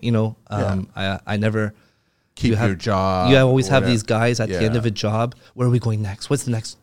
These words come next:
Speaker 1: I ne-, never want, you know what? In, in my entire career of, of twenty years, I've never been laid off for one day.
Speaker 2: Once you start,
Speaker 1: I actually
Speaker 2: that's it.
Speaker 1: begged my, the last company. We were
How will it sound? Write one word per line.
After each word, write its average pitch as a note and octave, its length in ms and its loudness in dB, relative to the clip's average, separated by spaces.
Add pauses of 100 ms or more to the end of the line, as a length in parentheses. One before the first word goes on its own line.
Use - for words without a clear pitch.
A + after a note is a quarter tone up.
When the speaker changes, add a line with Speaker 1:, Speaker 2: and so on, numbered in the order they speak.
(140)
Speaker 1:
I A2 100 -2
ne-, A2 180 2
never A#2 260 2
want, A#2+ 260 0
you A#2+ 140 0
know C#3 80 2
what? D3+ 260 4
In, G#2+ 380 2 (460)
in G#2+ 120 0
my G#2 140 4
entire G#2+ 640 2
career G#2+ 420 2
of, G#2 160 -4
of - 160 -12
twenty G#2+ 240 -2
years, A2 380 0
I've G#2 140 -4
never G#2 280 0
been G#2 240 -4
laid G2+ 160 0
off F#2+ 400 -6 (100)
for G2 200 -6
one G2 180 -2
day. F#2+ 220 -6 (1080)
Speaker 2:
Once G#2+ 220 -12
you F2+ 60 -12
start, G2 300 -4
Speaker 1:
I B2+ 80 8
actually C3 320 2
Speaker 2:
that's G#2+ 60 -4
it. - 40 -4
Speaker 1:
begged A#2+ 420 0
my, G2 360 -2 (100)
the G2 80 -10
last G#2+ 280 -2
company. G2 540 -4 (420)
We A2 120 -2
were G2+ 80 0